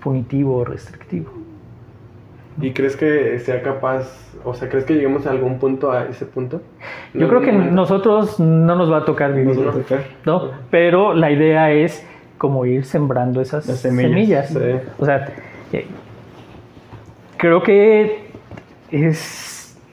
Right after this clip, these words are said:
Speaker 1: es tiempo, ¿no? Y, y quién sabe qué pasa, o sea, sí habrá, eh, más pandemias o más cosas, a lo mejor llegarán a ser tres personas las que habiten
Speaker 3: Como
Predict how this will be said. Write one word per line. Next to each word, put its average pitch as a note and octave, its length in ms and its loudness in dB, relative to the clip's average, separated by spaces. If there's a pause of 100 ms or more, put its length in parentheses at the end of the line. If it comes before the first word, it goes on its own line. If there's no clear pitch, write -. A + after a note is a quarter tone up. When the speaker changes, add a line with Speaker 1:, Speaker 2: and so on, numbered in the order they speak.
Speaker 1:
es F3 260 -2
tiempo, G#3 520 0
¿no? A#3 240 -2
Y, D3+ 420 2
y D3 100 -4
quién E3+ 180 2
sabe F#3+ 220 2
qué F#3 120 -2
pasa, E3 380 0
o B2 100 0
sea, B2 260 0 (240)
sí C#3+ 320 -2
habrá, D3 640 2 (500)
eh, - 220 -6 (100)
más C#3 600 0
pandemias C#3 800 0
o C#3 40 -2
más C#3 220 -4
cosas, C#3+ 460 -2
a C#3+ 60 0
lo C3+ 80 0
mejor C#3 300 -2
llegarán D3+ 360 2
a F3 80 2
ser E3 220 0
tres E3 220 0
personas D3+ 440 0
las C3+ 160 -2
que C3 240 -4 (360)
habiten C#3+ 360 2
Speaker 3:
Como - 20 2